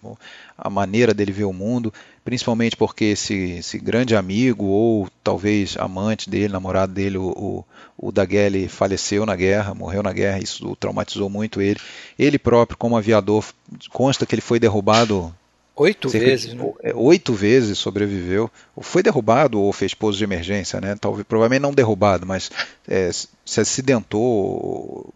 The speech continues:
Speaker 1: o-, oito vezes.
Speaker 2: Mas nunca acidentes muito graves, né? Ele
Speaker 1: Isso.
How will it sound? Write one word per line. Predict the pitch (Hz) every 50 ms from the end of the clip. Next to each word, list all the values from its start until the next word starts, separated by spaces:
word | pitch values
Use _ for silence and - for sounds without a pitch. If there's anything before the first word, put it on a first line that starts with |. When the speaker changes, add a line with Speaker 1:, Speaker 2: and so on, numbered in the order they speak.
| _ _ -
Speaker 1:
o-, | - - -
oito | - 104 113 131 135 - 110
vezes. | 92 98 95 101 113 110 - - - - - - - - _ _ _
Speaker 2:
Mas | - 160 160 170
nunca | 190 233 240 254
acidentes | 233 226 - 233 190 165 185 190 190 - -
muito | 190 185 196 190 - - 220 208 196 160
graves, | 117 123 127 131 131 131 123 123 123 123 117 123
né? | 131 127 127 135 131 - - 131 120 120
Ele | 113 113 113 117 117 107 98
Speaker 1:
Isso. | 90 - - - -